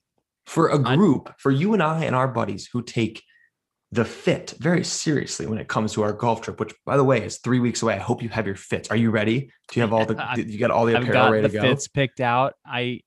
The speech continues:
Speaker 2: I even have pant-, a pants outfit and shorts outfit for each day, just because I'll have to monitor the weather that week.
Speaker 1: Of course.
Speaker 2: But I'm
Speaker 1: Come
Speaker 2: ready
Speaker 1: prepared.
Speaker 2: to bring, I'm ready to bring either one. You
Speaker 1: That's
Speaker 2: know
Speaker 1: good.
Speaker 2: I'm, you know I'm ready.
Speaker 1: That's
Speaker 2: Sponsored
Speaker 1: good.
Speaker 2: by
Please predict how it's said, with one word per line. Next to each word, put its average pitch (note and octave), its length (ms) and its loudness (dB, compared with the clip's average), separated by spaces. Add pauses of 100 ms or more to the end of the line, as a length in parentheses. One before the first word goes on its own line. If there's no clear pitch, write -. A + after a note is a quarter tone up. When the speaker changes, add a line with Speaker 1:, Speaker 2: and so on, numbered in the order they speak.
(120)
Speaker 2:
I B2+ 140 -4
even C#3 320 -4
have A#2+ 540 -4 (520)
pant-, B2+ 480 -2
a A2+ 100 -2
pants C3+ 380 -4
outfit A2+ 500 -6 (300)
and A#2 260 -2
shorts A2+ 320 -6
outfit F#2 380 -8
for F#2 120 -8
each G2+ 280 -12
day, G#2+ 340 -6 (160)
just A#2+ 240 -10 (140)
because A2+ 280 -6
I'll G#2 160 0
have G2+ 140 -6
to - 80 -4
monitor G2+ 380 -2
the G2+ 100 -2
weather G#2 260 -2
that A#2+ 200 2
week. B2 180 -2
Speaker 1:
Of - 40 -20
course. A2 520 -2 (180)
Speaker 2:
But A2+ 60 -6
I'm A#2 80 -2
Speaker 1:
Come B2+ 80 4
Speaker 2:
ready B2+ 220 6
Speaker 1:
prepared. D3+ 280 4
Speaker 2:
to A2 60 -10
bring, A#2 320 -4
I'm C3 200 0
ready C3+ 240 4
to B2+ 100 0
bring A#2+ 340 0
either G#2+ 260 -6
one. F2 320 -12 (280)
You B2+ 80 -6
Speaker 1:
That's B2 140 0
Speaker 2:
know B2 100 2
Speaker 1:
good. A#2 100 4
Speaker 2:
I'm, A2 240 -2
you C#3+ 160 0
know B2+ 260 0
I'm G2+ 180 -4
ready. F#2 240 -8
Speaker 1:
That's F#2 120 -16
Speaker 2:
Sponsored B2 400 2
Speaker 1:
good. G#2+ 100 0
Speaker 2:
by G#2+ 360 2